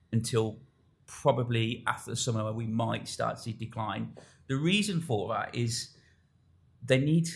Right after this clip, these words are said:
they ha-, in a, in a strange way, the Fed need to see employment, unemployment numbers actually, uh, actually be higher. Um, I think about three point seven percent at the moment. They need around about four and a half percent to be encouraged to say, "Okay,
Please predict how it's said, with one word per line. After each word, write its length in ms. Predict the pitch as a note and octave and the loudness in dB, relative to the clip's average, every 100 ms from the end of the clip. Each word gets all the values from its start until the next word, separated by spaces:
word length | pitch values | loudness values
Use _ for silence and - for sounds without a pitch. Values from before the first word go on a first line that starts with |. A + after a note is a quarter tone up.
| C3 E3 - _ - | -8 -10 -14 _ -4
they 140 | C#3+ | 0
ha-, 120 | D#3+ | 0
in 140 | C3 C3+ | 0 -2
a, 120 | C3+ | -2
in 100 | C#3 | -2
a 40 | B2+ | -2
strange 420 | - D#3+ D3 B2+ | 2 4 4 4
way, 360 | B2+ A2 A2 A#2 | 4 4 4 -2
the 60 | |
Fed 220 | A#2 C#3 | -2 0
need 180 | B2 B2 | 0 -2
to 60 | A#2+ | -2
see 200 | C3 A#2 | 0 0
employment, 520 | A2 A2 C3 A#2 A#2 | 0 2 2 2 0
unemployment 540 | B2+ A#2+ A2+ C3 B2 A2 | 0 0 2 2 2 0
numbers 300 | A2 G#2+ A2 | -2 -2 0
actually, 300 | F#2+ A#2+ A2+ - - - - | -2 -2 -10 -12 -16 -8 -2
uh, 140 | A#2 | 0
actually 340 | G#2+ - A#2 A2+ - - | 0 -2 -6 -6 -12 -6
be 140 | - A2+ | 0 0
higher. 440 | A#2 A2 G#2 G#2 - _ _ _ _ _ _ _ - | 2 2 2 0 -12 _ _ _ _ _ _ _ 2
Um, 600 | A2 A2+ A2 A2 A2+ - - _ _ _ _ _ _ - - | 6 6 4 2 -2 -4 -18 _ _ _ _ _ _ -8 -4
I 40 | B2 | 0
think 140 | C#3+ | 4
about 240 | B2+ C3 - | 6 4 2
three 120 | C3+ | -2
point 200 | C3 A2 | -2 -2
seven 200 | B2+ A#2 | 0 0
percent 240 | - A#2 | 0 -2
at 60 | - | -2
the 60 | |
moment. 320 | A2+ A#2 A#2 A#2+ | 0 2 2 2
They 140 | B2 | -2
need 260 | A#2+ A#2+ A#2 | -2 -2 0
around 240 | A#2+ A2+ | 2 2
about 280 | A#2+ A#2 - | 0 -4 -4
four 180 | A#2 A2+ | -2 0
and 80 | |
a 40 | A2+ | -2
half 120 | C#3 | -4
percent 280 | - A2 A2+ | -4 -4 -4
to 60 | A2+ | -6
be 180 | A#2+ | -4
encouraged 400 | G#2+ - B2+ A2 | -4 -2 -2 -2
to 80 | - | -6
say, 220 | A#2 A2 | -2 0
"Okay, 380 | A2+ - G#2+ A2+ | 0 -2 -4 -4